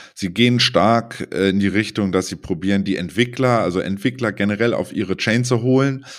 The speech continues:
und die im Grunde genommen mit neuen Tools zu bestücken, sodass es für die, ja, Ent-, App-Entwickler einfach einfacher ist, auf deren Blockchain was zu entwickeln. Und, äh, jeder kennt's ja von sich, äh, selber privat, auch wenn etwas user-friendly wird, also nutzerfreundlich wird,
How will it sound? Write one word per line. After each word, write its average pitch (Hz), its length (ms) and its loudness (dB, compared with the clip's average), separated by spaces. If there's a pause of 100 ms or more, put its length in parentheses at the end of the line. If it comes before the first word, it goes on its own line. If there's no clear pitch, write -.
(140)
und 98 340 2
die 98 100 0
im 98 100 2
Grunde 104 220 2
genommen 101 280 4
mit 98 180 2
neuen 98 280 4
Tools 117 580 2
zu 98 140 -10
bestücken, 104 480 -2
sodass 90 240 -2
es 98 100 -10
für - 140 -8
die, 90 280 -6
ja, 78 260 0 (100)
Ent-, 98 360 -2 (160)
App-Entwickler 98 760 0
einfach 90 380 -6
einfacher 104 540 0
ist, - 300 -4
auf - 160 -8
deren 92 240 0
Blockchain 92 360 -2
was 80 160 -4
zu 87 100 -6
entwickeln. 85 540 -2
Und, 85 320 -6
äh, 76 140 -2
jeder 85 320 0
kennt's 90 300 -6
ja 87 80 -4
von 87 200 -8
sich, - 240 -8 (480)
äh, 85 180 0
selber 85 280 4
privat, 82 500 0
auch 98 180 0
wenn 87 80 2
etwas - 340 -4
user-friendly 98 800 0
wird, 101 380 2
also 85 160 -4
nutzerfreundlich 92 720 -2
wird, 90 220 0